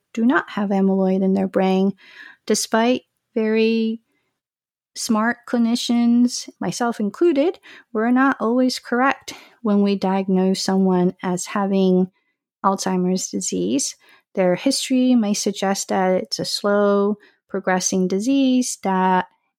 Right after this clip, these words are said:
started out with short-term memory problems first and then started involving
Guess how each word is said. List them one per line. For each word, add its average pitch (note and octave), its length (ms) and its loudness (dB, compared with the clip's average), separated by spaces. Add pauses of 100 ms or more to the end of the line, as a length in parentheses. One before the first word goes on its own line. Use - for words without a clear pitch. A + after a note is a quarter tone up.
(100)
started G3 420 0
out A3+ 300 0
with G#3+ 160 -2
short-term B3 480 0
memory A#3+ 340 2
problems A#3 540 0
first A3+ 500 -4
and G3 180 -2
then G#3+ 260 2
started A#3+ 440 -2
involving A3+ 800 0